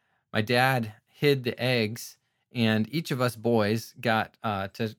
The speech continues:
collect a color of egg or, or one or two colors of eggs. And they were hidden based upon how old we were. So as the oldest, I,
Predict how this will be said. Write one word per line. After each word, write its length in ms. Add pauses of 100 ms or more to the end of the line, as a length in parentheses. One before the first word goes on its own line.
collect 320
a 60
color 380
of 100
egg 380 (440)
or, 380
or 140
one 180
or 60
two 180
colors 360
of 120
eggs. 340
And 140
they 60
were 120
hidden 360
based 280
upon 280
how 180
old 240
we 140
were. 200
So 240
as 220
the 120
oldest, 440
I, 360